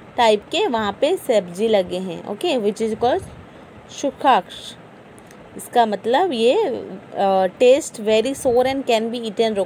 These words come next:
कच्चे भी खा सकते हैं इनको। ओके, I pick these leaves and wrap them in banana leaves। तो मैं ये पत्ते तोड़ती हूँ और बनाना लीव्स में उसको लपेट देती हूँ।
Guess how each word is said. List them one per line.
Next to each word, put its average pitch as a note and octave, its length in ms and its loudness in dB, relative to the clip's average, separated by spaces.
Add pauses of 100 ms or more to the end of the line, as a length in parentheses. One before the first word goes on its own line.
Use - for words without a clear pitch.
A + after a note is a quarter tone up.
कच्चे A#3+ 300 -2
भी G#3 120 -4
खा F3 220 -2
सकते F3+ 320 -8
हैं F3+ 80 -6
इनको। F3+ 260 -2
ओके, D4+ 220 -2 (760)
I A#3 160 4 (220)
pick G4+ 120 2
these G4+ 380 -4
leaves A#3 380 4
and A3+ 220 -2
wrap C4 240 4
them A#3 340 -2
in A#3 200 -6
banana G3+ 540 -2
leaves। E3+ 260 -8
तो B3 140 0
मैं G#3+ 240 -2
ये A3+ 260 0
पत्ते A3 480 0
तोड़ती A3 440 -2
हूँ C#4+ 100 -4
और A3+ 100 0
बनाना F#3+ 440 -2
लीव्स A3 400 0
में C4 180 -4
उसको G3+ 280 -4
लपेट F#3+ 460 -2
देती B3 340 0
हूँ। E4 200 0